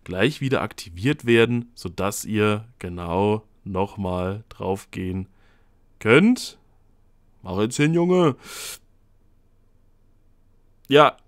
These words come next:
wir sind bei fünfundsiebzig Sekunden, hundertfünf bis fünfundsiebzig runter, genau, das passt, das sind dreißig Sekunden. Er kann direkt wieder drauf und kann die nächsten fünf einladen. Das spart euch wertvolle Sekunden, das spart euch Zeit,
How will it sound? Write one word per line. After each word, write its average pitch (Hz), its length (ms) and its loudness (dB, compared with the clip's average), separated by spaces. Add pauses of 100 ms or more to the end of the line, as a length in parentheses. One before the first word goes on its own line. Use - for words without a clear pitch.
(120)
wir 123 120 2
sind 147 180 2
bei 131 140 6
fünfundsiebzig 175 640 2
Sekunden, 175 460 0
hundertfünf 170 540 2
bis 151 220 -2
fünfundsiebzig 147 720 -2
runter, 165 340 2
genau, 127 260 2
das 120 200 0
passt, 135 260 0
das 123 100 -2
sind 139 200 -2
dreißig 127 280 0
Sekunden. 151 440 -4
Er 110 100 0
kann 151 240 -2
direkt 139 340 0
wieder 143 220 2
drauf 120 320 2
und 120 100 -6
kann 123 140 -2
die 123 80 0
nächsten 127 320 -4
fünf 135 240 -4
einladen. 120 520 2
Das 107 140 -2
spart 113 400 0
euch 120 200 -4
wertvolle 120 440 0
Sekunden, 120 460 -4
das 104 120 -4
spart 110 320 -2
euch 117 200 -6 (380)
Zeit, 117 460 0